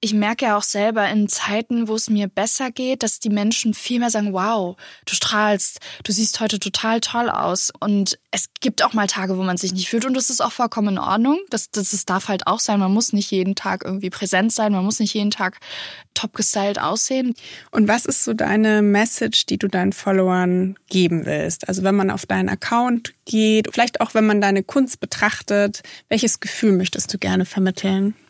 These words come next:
Speaker 1: Das Gefühl, dass Gefühle okay sind. Genau das eigentlich. Dass, wie ich schon meinte, wir alle strugglen und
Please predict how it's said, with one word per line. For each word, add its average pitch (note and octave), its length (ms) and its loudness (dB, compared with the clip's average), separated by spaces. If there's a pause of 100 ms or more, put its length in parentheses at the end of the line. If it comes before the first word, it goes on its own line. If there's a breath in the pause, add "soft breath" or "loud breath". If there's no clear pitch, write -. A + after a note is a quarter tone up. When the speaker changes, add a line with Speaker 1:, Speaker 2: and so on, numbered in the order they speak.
(180)
Speaker 1:
Das - 300 0
Gefühl, C4+ 880 0 (160)
dass - 240 0
Gefühle A3+ 480 -2
okay G#3+ 340 -6
sind. F3 500 -6 (140)
Genau G#3+ 320 0
das G#3 380 -2
eigentlich. - 600 -6
Dass, F#3+ 760 0
wie G#3+ 100 0
ich G3+ 120 2
schon G3 180 0
meinte, F#3+ 680 0 (220)
wir G#3 200 0
alle G#3+ 180 2
strugglen C4+ 580 0 (220)
und G3+ 520 0